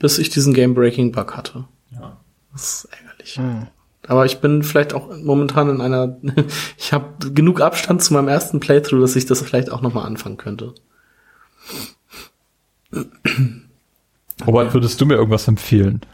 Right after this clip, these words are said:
Speaker 2: was meine Mass Effect-Lücke irgendwie schließen könnte?
Speaker 1: Borderlands
Speaker 3: Nein,
Speaker 1: drei.
Speaker 3: ich mein, ich überlege, ob ich Andromeda auf der Xbox nochmal spiele.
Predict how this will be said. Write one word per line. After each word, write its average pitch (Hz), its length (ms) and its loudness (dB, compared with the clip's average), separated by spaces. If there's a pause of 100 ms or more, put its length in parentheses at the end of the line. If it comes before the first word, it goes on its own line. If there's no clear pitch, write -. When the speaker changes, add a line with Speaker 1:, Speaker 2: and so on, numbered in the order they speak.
(140)
Speaker 2:
was - 260 -6
meine 107 220 4
Mass 110 340 2
Effect-Lücke - 640 0
irgendwie 113 340 -2
schließen - 360 -2
könnte? - 280 -4 (640)
Speaker 1:
Borderlands 147 580 2
Speaker 3:
Nein, 131 100 -6
Speaker 1:
drei. 113 140 -4
Speaker 3:
ich 151 120 -8
mein, 147 580 0 (320)
ich 165 200 -2
überlege, 160 460 0
ob 151 100 2
ich 156 140 2
Andromeda 156 720 4
auf 170 120 2
der 143 220 -2
Xbox - 440 -4
nochmal 190 300 4
spiele. 208 520 2